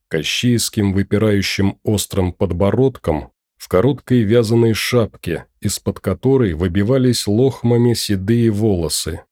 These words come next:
Он напоминал злого гнома. Старик стоял неподвижно на кривых ногах,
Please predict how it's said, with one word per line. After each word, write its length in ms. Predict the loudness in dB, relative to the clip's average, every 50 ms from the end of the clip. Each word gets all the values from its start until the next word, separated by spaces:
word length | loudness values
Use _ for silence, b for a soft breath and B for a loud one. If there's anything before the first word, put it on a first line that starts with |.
| _ _ _ -4
Он 180 | -2 0 0 0
напоминал 600 | 0 0 0 2 2 4 4 4 4 2 2 0
злого 380 | 0 0 0 2 2 2 2 0
гнома. 680 | 2 2 2 4 4 2 2 0 -2 -4 -6 -8 -18 _ _ _ _ _ _ _ _ _ _
Старик 380 | -12 -4 0 2 2 2 0 -2
стоял 380 | -2 0 2 2 4 4 4 6
неподвижно 800 | 4 4 4 2 0 0 0 0 0 0 0 2 2 2 2 4
на 140 | 2 2 0
кривых 440 | 0 0 0 2 2 0 0 0
ногах, 580 | 0 2 2 2 0 0 -2 -2 -4 -6 -16